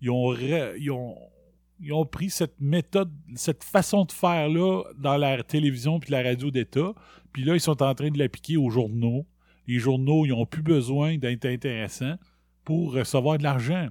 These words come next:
Avant, c'était, si t'es plate, le monde n'achète pas ton journal.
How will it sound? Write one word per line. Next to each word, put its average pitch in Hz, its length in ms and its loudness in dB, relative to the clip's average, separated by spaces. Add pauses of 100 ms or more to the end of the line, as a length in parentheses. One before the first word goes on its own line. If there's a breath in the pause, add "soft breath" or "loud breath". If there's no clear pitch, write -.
(140)
Avant, 127 340 2
c'était, 147 320 0
si - 140 -8
t'es 143 160 2
plate, 143 600 -4
le 131 160 4
monde 156 200 4
n'achète 139 240 -2
pas 175 80 -2
ton 156 160 -2
journal. 135 540 -4